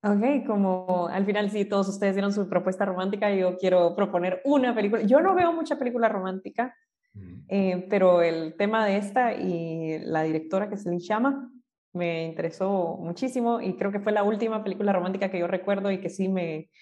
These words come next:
Speaker 1: que sí se quedó conmigo, que es, eh, Portrait de la jeune fille en feu. Soy pésima con mi francés, pero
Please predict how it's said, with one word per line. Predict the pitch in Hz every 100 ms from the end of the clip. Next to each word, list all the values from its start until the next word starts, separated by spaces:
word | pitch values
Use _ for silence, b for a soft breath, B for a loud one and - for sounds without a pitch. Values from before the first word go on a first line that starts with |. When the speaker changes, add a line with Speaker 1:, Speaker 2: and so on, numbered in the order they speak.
| b b b _
Speaker 1:
que | -
sí | 196
se | 214
quedó | 214 196
conmigo, | 196 180 170 165 165
que | 156 156 175 196
es, | 196 196
eh, | - 180 170 165 165 175 b b b b b _ -
Portrait | 185 - 208 233 254 233
de | 220
la | 196 180 180 175 175
jeune | 185 214 220 214
fille | - 220
en | 196 190
feu. | 233 339 - - -
Soy | - 156
pésima | - 151 175 214 254 269
con | 277
mi | 262
francés, | 269 277 294 311
pero | - 202 185